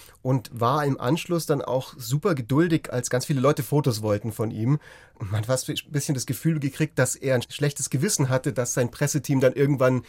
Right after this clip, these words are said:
die Leute weggeschoben hat und ihn eben zum nächsten Termin weiter, weiter geschattelt hat.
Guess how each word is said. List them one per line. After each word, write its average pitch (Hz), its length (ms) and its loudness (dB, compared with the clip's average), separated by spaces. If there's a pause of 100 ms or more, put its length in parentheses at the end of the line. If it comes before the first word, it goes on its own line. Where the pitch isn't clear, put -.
(200)
die 120 60 -4
Leute 120 400 4
weggeschoben 117 640 0
hat 110 200 -2
und 110 280 -6
ihn 120 180 -6
eben 113 300 -4 (160)
zum 117 180 0
nächsten 113 380 0
Termin 113 360 -2
weiter, 110 480 0 (340)
weiter 117 300 -2
geschattelt 107 500 -6
hat. 107 200 -8